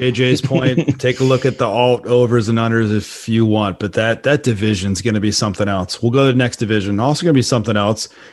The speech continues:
Speaker 1: Green Bay Packers division. They were last, though, in the preseason. So we'll start with the Chicago Bears, two and one in the preseason. Yanni, kick it off. Bears.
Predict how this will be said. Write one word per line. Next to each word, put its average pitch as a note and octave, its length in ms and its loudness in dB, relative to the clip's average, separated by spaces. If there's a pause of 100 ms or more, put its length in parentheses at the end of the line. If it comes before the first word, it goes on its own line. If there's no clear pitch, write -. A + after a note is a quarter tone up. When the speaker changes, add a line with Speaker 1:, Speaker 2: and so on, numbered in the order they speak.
(140)
Speaker 1:
Green C3+ 180 2
Bay B2+ 140 4
Packers C3+ 420 0
division. G#2 380 0
They B2+ 80 4
were C#3+ 160 4
last, A#2 540 -2
though, G2 400 0
in F#2+ 180 -4
the F#2 60 -4
preseason. G2+ 500 -2
So B2 140 2
we'll A#2 60 4
start B2+ 280 2
with B2+ 140 -2
the B2 80 0
Chicago D3 580 2
Bears, A#2+ 480 2
two D3 160 4
and C#3 100 6
one C3+ 140 4
in C3 60 2
the B2+ 60 0
preseason. B2 760 2
Yanni, A#2+ 400 -2
kick B2 220 -2
it A#2 40 0
off. G2 300 -4
Bears. F#2 540 -2